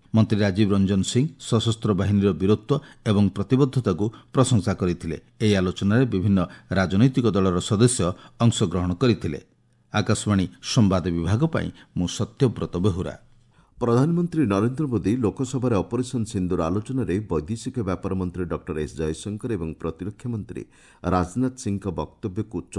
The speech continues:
Speaker 2: ପ୍ରଶଂସା କରିଛନ୍ତି। ସାମାଜିକ ଗଣମାଧ୍ୟମ ପୋଷ୍ଟରେ ପ୍ରଧାନମନ୍ତ୍ରୀ କହିଛନ୍ତି, ଏହି ଦୁଇ ନେତାଙ୍କ ବକ୍ତବ୍ୟ ଅତ୍ୟନ୍ତ ଉଚ୍ଚକୋଟୀର ଥିଲା। ଡକ୍ଟର ଜୟଶଙ୍କର ତାଙ୍କର ବକ୍ତବ୍ୟରେ ଆତଙ୍କବାଦ ବିରୁଦ୍ଧରେ ଭାରତର ପଦକ୍ଷେପ ନେଇ ବିଶ୍ୱ ଦୃଷ୍ଟିକୋଣକୁ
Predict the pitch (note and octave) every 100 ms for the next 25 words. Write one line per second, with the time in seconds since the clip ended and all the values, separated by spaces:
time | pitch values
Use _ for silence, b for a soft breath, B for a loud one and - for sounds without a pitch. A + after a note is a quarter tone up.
0 | - - - E2+ - D#2+ C2 - B1+ G#1
1 | - _ b b b - G#2+ C3+ D3+ D#3
2 | G#2+ F#2 F#2 G#2 B2+ A#2+ F2 F2 F2 -
3 | G#2 - D#2 D2+ F2 F2 D#2 - D2 D2+
4 | - F#2 A#2+ - - D#2+ F2+ D2 F#2 F2
5 | C#2+ F#2 F2+ D#2+ C#2+ C#2+ - F#2+ G2 F2
6 | - - G2+ G2 F2+ C#2 _ F#2 G2 E2+
7 | C#2 C2+ - - - b b b b G2+
8 | - A#2+ G2+ G#2+ - C#3+ C#3 C3 G2+ F2+
9 | F2 D#2 D#2 - A2+ G#2 E2+ - - D#2
10 | A2 A#2+ A2+ G#2 E2 D#2+ F2+ G2+ G2 F2
11 | C#2+ D#2+ F#2 G2+ E2+ - D#2 F2 - -
12 | G2+ F2 C#2 D#2 - F2+ D#2 D#2 - G2+
13 | A#2 G2 E2